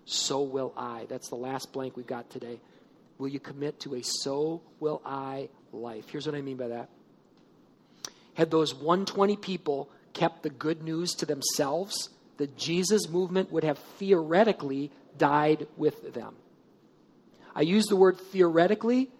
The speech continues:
because God has telegraphed how all this is gonna end. This is all gonna end with people from every tongue,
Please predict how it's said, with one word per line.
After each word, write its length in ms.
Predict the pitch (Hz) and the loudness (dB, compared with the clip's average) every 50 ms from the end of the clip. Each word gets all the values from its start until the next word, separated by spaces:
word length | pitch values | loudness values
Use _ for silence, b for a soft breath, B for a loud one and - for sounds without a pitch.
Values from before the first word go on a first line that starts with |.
| - _ _ _ _ _ _ _ _ _ _ _ - | -20 _ _ _ _ _ _ _ _ _ _ _ -6
because 260 | 165 - 170 147 - | 2 4 4 4 6
God 260 | - 165 156 175 185 | 6 6 6 6 6
has 180 | 196 180 170 - - - | 6 4 2 2 -2 -8
telegraphed 840 | - - - 190 196 180 165 160 139 131 123 120 - - - - - - | -8 -2 2 4 6 6 4 4 0 -4 -6 -8 -12 -16 -18 -20 -20 -14
how 160 | - - 156 | -8 -6 -4
all 160 | 147 147 151 | -2 0 0
this 220 | 147 139 131 - 139 | 0 0 -2 -2 -4
is 80 | 127 | -4
gonna 160 | - 147 127 127 | -4 -4 -4 -4
end. 240 | 120 120 123 110 - - _ _ _ _ _ _ _ _ _ _ _ _ _ _ _ _ _ _ _ _ _ _ _ _ _ - | -6 -12 -14 -16 -18 -20 _ _ _ _ _ _ _ _ _ _ _ _ _ _ _ _ _ _ _ _ _ _ _ _ _ -6
This 160 | 175 175 - | -4 -4 -4
is 120 | 165 - - | -2 0 2
all 180 | 165 180 202 | 4 6 6
gonna 180 | 208 226 214 208 | 6 4 2 2
end 320 | - 185 180 165 165 160 | 0 -2 -2 -2 -2 0
with 180 | 151 165 - - | -2 -2 -2 -2
people 260 | - 185 175 - 170 | -6 -8 -4 -4 -4
from 320 | - - 160 151 147 139 - B B B B _ _ | -2 -2 -2 -2 -2 -2 -6 B B B B _ _
every 460 | - 185 208 208 - 185 185 214 220 | 4 4 4 4 0 -4 -4 -4 -4
tongue, 480 | 214 214 - - 180 165 156 160 151 139 | -4 -2 0 0 2 2 2 0 -4 -6